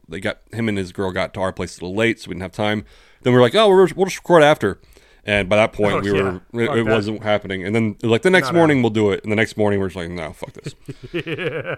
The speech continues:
Speaker 1: Anyway, so I had this down, and then since then,
Speaker 2: All right, yeah.
Speaker 1: there's another example. Excuse me, on the other side of the aisle,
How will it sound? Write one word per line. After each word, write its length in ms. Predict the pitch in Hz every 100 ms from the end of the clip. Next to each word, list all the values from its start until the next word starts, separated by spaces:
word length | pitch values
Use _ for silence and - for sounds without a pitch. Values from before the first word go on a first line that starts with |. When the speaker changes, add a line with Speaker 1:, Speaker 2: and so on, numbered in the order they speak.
| 160
Speaker 1:
Anyway, 220 | 156 131
so 160 | - 139
I 40 |
had 160 | 151 143
this 100 | 127
down, 320 | 110 101 92 -
and 100 | 131
then 60 | 131
since 260 | - 196 -
then, 240 | 139 123
Speaker 2:
All 60 | 127
right, 120 | 123
yeah. 180 | 160 - -
Speaker 1:
there's 160 | - 123
another 400 | 123 143 175 151
example. 560 | 120 123 107 117 113 - _ _ _ _ _ _ _ _
Excuse 260 | - - 123
me, 60 | 110
on 140 | 113
the 40 | 120
other 140 | 135
side 220 | - 127
of 100 | 113
the 60 | 110
aisle, 340 | 113 104 101